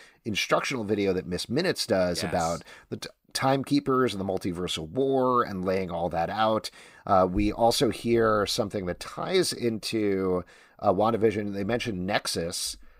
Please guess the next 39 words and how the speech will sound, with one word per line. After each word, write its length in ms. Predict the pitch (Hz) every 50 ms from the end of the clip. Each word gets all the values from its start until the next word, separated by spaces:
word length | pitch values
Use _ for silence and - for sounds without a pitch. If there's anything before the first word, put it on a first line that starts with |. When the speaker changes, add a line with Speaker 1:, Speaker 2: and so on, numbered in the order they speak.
| - - -
Speaker 1:
which, 280 | - 107 107 - -
if 80 | - 98
you 60 | 107
remember 260 | 107 104 113 92 92
from 160 | 87 - 101 98
WandaVision, 500 | 98 98 107 117 101 98 90 90 92 90
one 120 | 95 101
of 60 | 85
the 120 | 92 92 85
ads 320 | 92 95 95 90 82 82
was 140 | 92 85 -
for 320 | - - 117 117 120 123
Nexus, 560 | 110 101 90 87 - - 92 87 90 - -
which 160 | 87 87 - -
was 160 | 85 - 95
relatively 420 | 90 87 85 85 82 82 85 85
unexplained. 720 | - 80 85 80 - - - 117 117 113 107 101 92 90 - - - - - - - _
So 120 | - - 147
we're 100 | 135 127
starting 260 | - 185 170 202 196
to 40 | 185
get 140 | - 143
this 140 | 135 113 92
build-up 420 | 85 - 120 131 156 151 127 92 -
there 200 | 107 98 95 92
that, 280 | 90 101 98 90 - -
like 240 | 101 110 113 -
you're 80 | - 90
saying, 460 | - - 131 120 120 110 98 95 90
Michael 240 | 85 95 101 - -
Waldron 340 | 95 95 98 95 90 101 92
is 120 | 82 80
also 240 | 90 95 - - 90
the 80 | 85 78
writer 460 | 73 78 87 92 98 92 95 90 -
on 300 | - 95 98 107 113 104
Doctor 340 | 101 90 87 - - 95 87
Strange 400 | - - 87 82 80 - - -
two. 400 | - 139 139 131 127 123 120 -